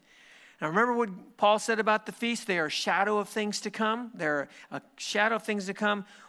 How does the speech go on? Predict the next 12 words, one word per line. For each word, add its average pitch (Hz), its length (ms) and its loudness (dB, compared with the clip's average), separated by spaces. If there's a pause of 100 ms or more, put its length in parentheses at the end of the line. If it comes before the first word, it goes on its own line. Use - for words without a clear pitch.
(220)
Approximately 196 640 2
fourteen 247 600 -2
hundred 214 360 0
years 175 800 -2 (460)
after 254 360 2
that 185 200 4
very 220 220 2
first - 340 -2
Passover, 180 560 2
guess 165 240 -4
what 160 100 -8
happened? 156 380 -4